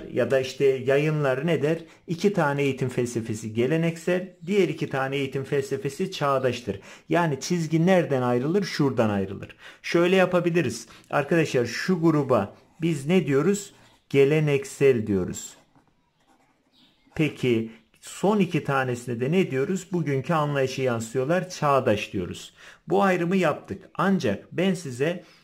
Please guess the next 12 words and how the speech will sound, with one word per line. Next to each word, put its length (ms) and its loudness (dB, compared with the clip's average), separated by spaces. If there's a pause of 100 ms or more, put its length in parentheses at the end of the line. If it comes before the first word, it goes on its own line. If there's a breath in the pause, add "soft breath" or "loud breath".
(140 loud breath)
farklı 540 -2
bir, 280 -2
e, 180 0
metotla 520 0
anlatmaya 480 -4
çalışıyorum, 680 -4 (160 loud breath)
çalışacağım. 640 -4
Şöyle, 520 0 (320 loud breath)
ben 220 0
diyorum 300 4
ki 260 -4 (220 loud breath)
şurada 720 0